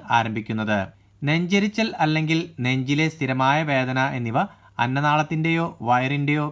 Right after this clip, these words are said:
ക്യാൻസറിൻ്റെ ലക്ഷണങ്ങളാകാം. ഇത്തരം അവസ്ഥകൾ നിങ്ങളുടെ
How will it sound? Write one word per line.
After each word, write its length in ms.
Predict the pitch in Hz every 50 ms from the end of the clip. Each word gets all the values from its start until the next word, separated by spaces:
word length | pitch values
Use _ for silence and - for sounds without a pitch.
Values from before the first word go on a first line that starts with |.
| -
ക്യാൻസറിൻ്റെ 500 | 135 120 120 117 117 123 120 123 123 - - - 110
ലക്ഷണങ്ങളാകാം. 720 | 113 - - - 123 120 123 123 113 107 101 107 104 98 98 - _ - - - - - - - - -
ഇത്തരം 380 | 160 160 - - 202 220 220 214 - 156
അവസ്ഥകൾ 460 | 143 151 147 143 - 165 151 156 156 - - - - 127
നിങ്ങളുടെ 340 | 127 127 131 131 131 160